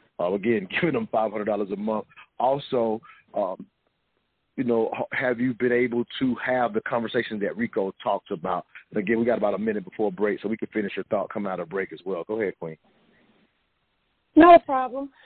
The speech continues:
Speaker 2: Yeah, uh, he made some great points. And shout out, look, you mentioned Michael Gerber. Yes, if you get on the Michael Gerber train. But, uh, to his point, like, once you are able to just learn the basics of those three most important financial statements,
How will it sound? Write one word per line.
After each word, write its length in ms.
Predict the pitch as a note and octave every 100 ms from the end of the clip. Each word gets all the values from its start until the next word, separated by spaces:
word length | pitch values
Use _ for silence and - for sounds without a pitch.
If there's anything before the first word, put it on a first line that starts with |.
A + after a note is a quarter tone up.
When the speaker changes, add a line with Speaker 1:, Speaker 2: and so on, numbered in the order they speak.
| - -
Speaker 2:
Yeah, 500 | F4 G4 B3 G3 G3
uh, 160 | A#3+ A3+
he 160 | D4
made 240 | F#4+ D#4+ C#4+
some 140 | A#3 G3+
great 280 | A#3+ B3+ G#3
points. 300 | B3 A3 G3+
And 100 | F#3+ -
shout 160 | D4+
out, 220 | D4+ A#3
look, 260 | B3+ A#3 F3 F3
you 120 | A3+
mentioned 320 | C4 C#4 A#3+
Michael 280 | A#3+ A3+ G#3
Gerber. 440 | G3+ A3 G3+ D#3+ - _ _
Yes, 360 | G#3+ G#3+ E3 D#3 _ _ _ _
if 180 | F3+ A3
you 80 | G#3+
get 220 | F#3 C4+
on 100 | C4+
the 60 |
Michael 260 | C4 A#3 A3
Gerber 280 | G#3+ G#3 F#3+
train. 360 | - F#3 E3 D#3 B3 C4 - C4
But, 320 | B3+ B3+ G3 F#3+ -
uh, 280 | A3 G#3 F#3+ -
to 100 | D4+
his 180 | C4+ A#3 _
point, 360 | C#4+ C#4 A3 -
like, 180 | G3 F#3+
once 260 | B3 F4+ -
you 220 | D4+ A#3 G3 -
are 220 | A3 A#3+ A3
able 240 | A#3 G#3+
to 180 | F#3 F3+ _ _
just 180 | C4+ G3
learn 360 | A#3+ A#3+ A#3 G#3
the 140 | F3+ D#3+
basics 500 | G3 F#3+ A#3 - C4+ - -
of 140 | G#3
those 220 | G#3+ G3 F#3+ -
three 340 | A3+ A#3+ G#3+ -
most 280 | F3 A#3 -
important 460 | D4 E4+ D#4 D#4+ -
financial 400 | D4 D#4+ D#4+ D#4+
statements, 480 | E4+ - F4+ F4+